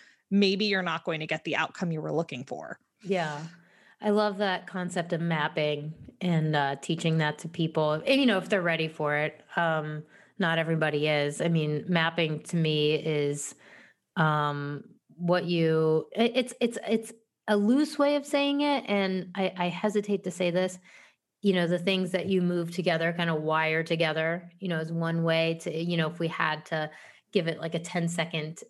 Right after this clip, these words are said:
Speaker 2: uh, if I had to give a ten-second explanation of what it is, but I love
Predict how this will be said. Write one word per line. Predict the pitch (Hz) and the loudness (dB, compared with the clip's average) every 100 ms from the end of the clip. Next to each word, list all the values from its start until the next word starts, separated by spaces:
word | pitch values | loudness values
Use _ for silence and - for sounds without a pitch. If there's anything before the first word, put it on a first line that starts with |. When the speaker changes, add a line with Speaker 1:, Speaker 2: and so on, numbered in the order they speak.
| _ - | _ -6
Speaker 2:
uh, | 156 147 139 139 165 - | -2 0 -2 -6 -12 -6
if | 170 | 0
I | 175 | 0
had | 170 170 | 0 -4
to | 165 | -4
give | 160 | -4
a | 156 | -6
ten-second | - 165 156 160 165 156 | -8 -8 -6 -6 -4 -6
explanation | 156 - 147 147 - 165 | -8 -10 -8 -6 -4 -2
of | 170 | 0
what | 180 185 | 0 0
it | 185 | 0
is, | 190 185 | 0 -2
but | - 156 | -6 -2
I | 175 | 0
love | 170 170 170 165 | 2 2 0 -4